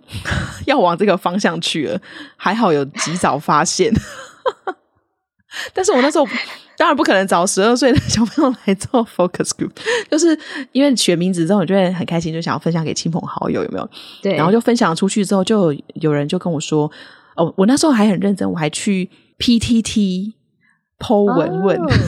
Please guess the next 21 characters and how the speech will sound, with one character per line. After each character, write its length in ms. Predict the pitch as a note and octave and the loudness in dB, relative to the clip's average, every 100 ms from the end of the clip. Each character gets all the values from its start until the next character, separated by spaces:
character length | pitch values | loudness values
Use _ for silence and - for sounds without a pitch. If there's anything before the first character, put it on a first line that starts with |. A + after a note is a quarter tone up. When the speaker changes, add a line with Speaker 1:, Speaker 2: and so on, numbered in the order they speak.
| - | -4
Speaker 1:
<laughs> 280 | - D4 - | -10 -14 -6
就 120 | - - | -2 0
说 240 | C#4 C4+ - _ - | 0 0 -4 _ -4
哎， 60 | G4 | 2
Speaker 2:
哇， 220 | F4+ C#4+ | 4 4
你 80 | D4 | 2
好 180 | F#4 B3 | 0 0
认 100 | A#3 | 2
真。 0 | |
Speaker 1:
以 20 | |
下， 600 | D4+ D#4 D4 G3 F#3 F#3+ | 2 2 0 -2 -6 -8
以 100 | G#3 G3+ | -4 0
下 180 | D4+ | 0
这 100 | D4+ | 0
些 220 | D4 D4+ C#4+ | 0 0 2
名 180 | G3+ | 0
字， 100 | F#3 | 0
大 120 | F#3+ A#3+ | 0 2
家 180 | A#3 | 2
就 140 | A3+ A3 | 0 0
是 400 | A3 G#3+ F#3 | 0 0 0